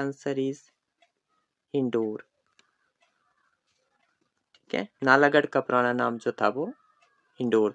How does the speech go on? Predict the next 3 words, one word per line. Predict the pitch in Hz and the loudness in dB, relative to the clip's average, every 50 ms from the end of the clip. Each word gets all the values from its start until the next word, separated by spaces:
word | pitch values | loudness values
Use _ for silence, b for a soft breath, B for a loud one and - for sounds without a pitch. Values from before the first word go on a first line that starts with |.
| - - | -6 -12
था। | - - - - _ _ _ _ _ _ _ _ _ _ _ _ _ _ _ _ _ _ _ _ _ _ _ _ _ _ _ _ 508 508 508 523 539 508 494 440 440 480 480 480 480 _ 466 _ _ 494 _ 494 523 523 523 _ _ _ _ _ _ _ _ _ _ _ _ _ _ _ _ _ _ _ _ _ - _ _ _ _ _ _ _ - | -14 -14 -14 -16 _ _ _ _ _ _ _ _ _ _ _ _ _ _ _ _ _ _ _ _ _ _ _ _ _ _ _ _ _ _ _ _ _ _ _ _ _ _ _ _ _ _ _ _ _ _ _ _ _ _ _ _ _ _ _ _ _ _ _ _ _ _ _ _ _ _ _ _ _ _ _ _ -20 _ _ _ _ _ _ _ 0
Next | 135 127 127 127 - - - | 2 2 2 2 -2 -12 -4
question, | - 127 135 - - - - 135 156 | -2 -2 -2 -2 -4 -6 -6 -6 -6